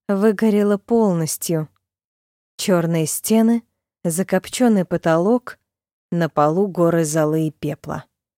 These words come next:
В обугленных обломках угадывались остатки мебели.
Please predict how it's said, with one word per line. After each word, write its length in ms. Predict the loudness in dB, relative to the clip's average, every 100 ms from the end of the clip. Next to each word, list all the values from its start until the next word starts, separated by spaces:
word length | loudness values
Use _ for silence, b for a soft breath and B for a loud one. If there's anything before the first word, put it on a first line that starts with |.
| _ _ _ _
В 120 | 0
обугленных 640 | 0 2 2 2 2 0
обломках 680 | -2 0 2 2 2 -2 0
угадывались 720 | 0 2 2 2 2 2 2
остатки 540 | -2 -4 -2 -2 -2 -4
мебели. 640 | 0 0 0 0 -2 -4